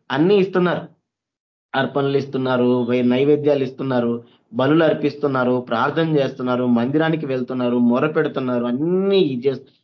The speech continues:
అన్నీ చేస్తా ఉన్నారు. అన్నీ చేసినా కానీ ప్రభు అంగీకరించడం లేదు. మరి అక్కడ అన్నీ చేసినా కానీ, "నేను మిమ్మల్ని చూడను, మీ ప్రార్థన నేను వినను, మీ దగ్గరికి ర-, మీరు నా సన్నిధికి రావద్దు, ఎవడు రమ్మన్నాడు మిమ్మల్ని?"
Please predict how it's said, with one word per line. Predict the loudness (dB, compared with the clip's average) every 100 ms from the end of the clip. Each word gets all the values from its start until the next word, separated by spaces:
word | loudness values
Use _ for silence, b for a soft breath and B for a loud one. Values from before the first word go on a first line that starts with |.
| _
అన్నీ | 0 4 6 4
చేస్తా | 4 2 0
ఉన్నారు. | 0 0 -4 -8 _ _ _ _ _ _ _ _ _ _
అన్నీ | 0 2 2 2
చేసినా | 2 2 2 2
కానీ | 0 2 0 0
ప్రభు | -2 0
అంగీకరించడం | 2 2 2 0 -2 0 0
లేదు. | 0
మరి | 0 -2
అక్కడ | -6 -20 _ _ _ _ _ _ _ _ -2
అన్నీ | 2 2 4
చేసినా | 2 2 0
కానీ, | 0 0 2 2 0 -4
"నేను | -2 2
మిమ్మల్ని | 2 2 0 0
చూడను, | 0 0 -2
మీ | -2
ప్రార్థన | -2 -4 -2 0
నేను | 0 0
వినను, | 0 0 0
మీ | -2 -4
దగ్గరికి | -4 -4 -4
ర-, |
మీరు | -2 0
నా | 0 -2
సన్నిధికి | -2 0 0
రావద్దు, | 0 0 0
ఎవడు | 0 0 -2
రమ్మన్నాడు | -2 0 0 0
మిమ్మల్ని?" | -2 -2 -4